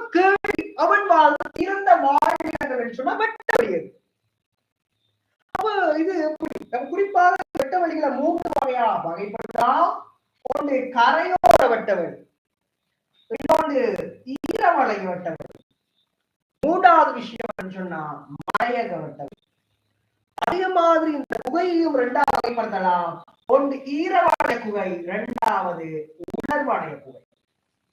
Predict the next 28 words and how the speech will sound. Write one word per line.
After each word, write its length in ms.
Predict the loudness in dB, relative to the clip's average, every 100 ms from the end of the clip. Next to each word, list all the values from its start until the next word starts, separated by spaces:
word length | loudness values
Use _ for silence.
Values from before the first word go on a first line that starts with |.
| _ _ _ _ _
ஆனா 180 | 2 2
இவ்விடத்துல 500 | 0 2 2 2 2 2 -2 -6 -14 _ _
அவன் 280 | 2 2 0
வந்து 200 | -2 -4 -8
ஈரவலய 460 | -6 0 2 4 2
குகையை 360 | 0 0 0 0
தான், 280 | -4 -10 -10 -14 _ _ _ _ _ _ _ _ _ _ _
ஈரவலய 460 | -2 4 6 6 2 0
வெட்ட 240 | -2 -2
வழியை 260 | -2 -2 -2
தான், 220 | -4 -8 -10 -18 _ _ _
மலையக 540 | -2 2 4 4 4 4
வெட்ட 240 | 2 -2 -6
வழியை 260 | -4 -8
தான், 240 | -4 -4 -4 -12 _ _
கரையோர 500 | 2 4 4 2 4 4
வெட்ட 200 | 4 2
வழியை 320 | 2 2 0 -8
தாண்டி 600 | -2 2 4 4 4 0 -4
அவன் 260 | -2 -2
ஒரு 160 | -2 -4
போதும் 400 | 0 2 2 -2
கேட்கல. 380 | -4 -4 -4 -6 -6 -8 -10 _ -14
ஜெனரலா 500 | -10 -2 -2 0 0
கேட்டு 240 | 0 -4
போட்டான். 400 | -6 -6 -6 -6 -10 -16 _
என்னன்னு 340 | _ -16 -16 -12
சொன்னா, 220 | -12 -12